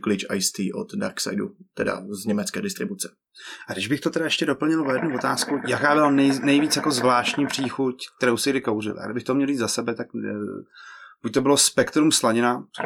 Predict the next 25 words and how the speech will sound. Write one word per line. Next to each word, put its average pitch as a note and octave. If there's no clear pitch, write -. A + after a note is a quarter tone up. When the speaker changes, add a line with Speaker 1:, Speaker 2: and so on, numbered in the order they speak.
Speaker 2:
bylo G#2+
teda A#2
opravdu A#2+
něco A#2
šíleného, A#2
tak, G#2
nebo A2+
druhá A#2+
věc A2+
byla A2
cheese B2+
Pound B2
od, G#2+
eh, G#2
od G#2+
Dead A#2
Horseu, G2+
což F#2+
byl G#2+
v G2+
zásadě G#2
sírovej G#2+
popcorn A2
z -
kina. F#2